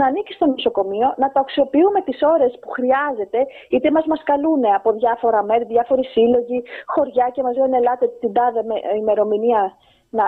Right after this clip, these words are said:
έχουμε μαζέψει κάποιους εθελοντές να δώσουν αίμα. Ε, τώρα,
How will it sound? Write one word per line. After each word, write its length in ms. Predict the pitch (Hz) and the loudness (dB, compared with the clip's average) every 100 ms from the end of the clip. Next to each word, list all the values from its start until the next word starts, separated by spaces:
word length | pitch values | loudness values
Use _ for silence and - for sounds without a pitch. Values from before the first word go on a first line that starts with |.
| 247 | 0
έχουμε 260 | 262 233 | 0 0
μαζέψει 440 | 220 208 240 240 226 | 0 2 0 -2 -2
κάποιους 240 | 233 226 | -2 0
εθελοντές 420 | 226 226 202 220 | 0 2 4 2
να 120 | 226 202 | 0 -2
δώσουν 340 | 214 - 208 | -4 -4 -2
αίμα. 260 | 196 262 392 - _ - - - | 0 2 0 -4 _ -20 -20 -6
Ε, 80 | - - - | -6 -6 -2
τώρα, 320 | 359 320 | 0 2